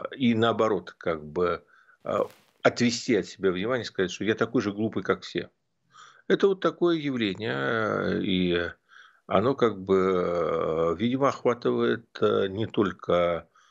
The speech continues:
э, середняков системы, но начинает проникать, э, уже и на самый верх.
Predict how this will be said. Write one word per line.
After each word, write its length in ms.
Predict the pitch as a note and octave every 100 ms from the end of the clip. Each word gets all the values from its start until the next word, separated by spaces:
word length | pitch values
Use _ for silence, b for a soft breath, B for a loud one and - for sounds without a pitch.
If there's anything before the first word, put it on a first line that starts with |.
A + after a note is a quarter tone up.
| b _ -
э, 320 | D#2+ D#2+ E2+
середняков 760 | - A2+ G#2 A2+ - G3+ G#3 -
системы, 720 | - G#2 - F#2+ D#2+ E2+ F2 F2+
но 140 | B2
начинает 340 | D3+ E3+ D#3+
проникать, 760 | C#3+ B2 A#2 A#2 C3 B2+ - -
э, 460 | G#2+ G2 F#2+ F#2 F2+ b b b -
уже 220 | F#2+ A2
и 20 | A#2+
на 80 |
самый 340 | A#2+ A#2+ A#2+ B2
верх. 540 | F2 D#2+ - - -